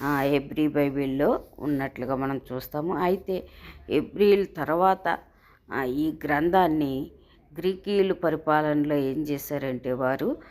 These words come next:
ఈ యొక్క గ్రంథాన్ని గ్రీకు భాషలో అనువదించటం అనేది జరిగింది. అలాగ అనువదించినప్పుడు రెండు భాగాలుగా మొదటి సమూయేలు, రెండు సమూయేలుగా ఈ గ్రంథాన్ని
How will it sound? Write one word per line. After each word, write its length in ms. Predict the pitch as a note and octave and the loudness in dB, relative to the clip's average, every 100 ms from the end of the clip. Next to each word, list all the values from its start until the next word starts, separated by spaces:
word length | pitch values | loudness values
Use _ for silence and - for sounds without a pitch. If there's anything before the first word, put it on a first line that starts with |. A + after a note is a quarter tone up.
| - - _ | -20 -20 _
ఈ 100 | - | -2
యొక్క 340 | D#3 C#3+ - C#3+ | 2 2 0 -8
గ్రంథాన్ని 1080 | - - D3 D#3 E3+ F3 D#3+ D3 C#3 D3 D3 - - _ _ - - | -10 0 2 4 4 4 4 0 -2 -4 -6 -12 -20 _ _ -18 -14
గ్రీకు 560 | D3 - E3 G3+ G#3+ G3 | -14 -2 2 2 2 2
భాషలో 540 | D#3+ C#3+ D3 - C#3+ | 6 6 4 0 2
అనువదించటం 800 | C#3 C#3 C#3+ C3+ C#3 B2+ C3 C#3 | 4 4 2 0 -4 -6 -10 -8
అనేది 480 | C3+ C3 C3+ C4 D4+ | -8 -6 -6 -6 -4
జరిగింది. 520 | D#3+ C#3 C#3 B2+ A#2 - | 0 2 2 -2 -2 2
అలాగ 340 | B2+ D3 D3 D3+ | 4 4 4 0
అనువదించినప్పుడు 1000 | C#3+ D3+ D3 C#3+ D3 B2 C#3 C#3+ A3+ G#4 - - - - - | -2 -2 -4 -4 -6 -4 -4 -2 -2 -4 -6 -18 -18 -16 -4
రెండు 520 | D#3 E3+ F#3+ G3 F#3+ | 2 4 4 4 2
భాగాలుగా 800 | D3+ C#3+ C#3+ D3 C#3+ C#3+ F3 C4 - - - - | 4 4 4 2 2 0 0 -2 -4 -18 -20 -14
మొదటి 360 | - C#3+ C#3 C#3 | -4 -2 -2 -6
సమూయేలు, 680 | - D3+ C#3+ D3 C#3+ D3 G3 | -4 -2 0 2 2 2 0
రెండు 340 | D#3 C#3+ C#3+ | 0 0 -2
సమూయేలుగా 1080 | C#3+ - C#3 C#3+ C#3 C#3 C3+ B2+ C#3+ C#3 B2 - - - - | -4 -4 -2 -2 0 0 -2 2 6 6 4 -4 -16 -12 -2
ఈ 180 | D#3 D3 | -2 -2
గ్రంథాన్ని 720 | D3 - C#3 C3+ B2 G3 G#4+ | -2 -2 0 0 2 2 2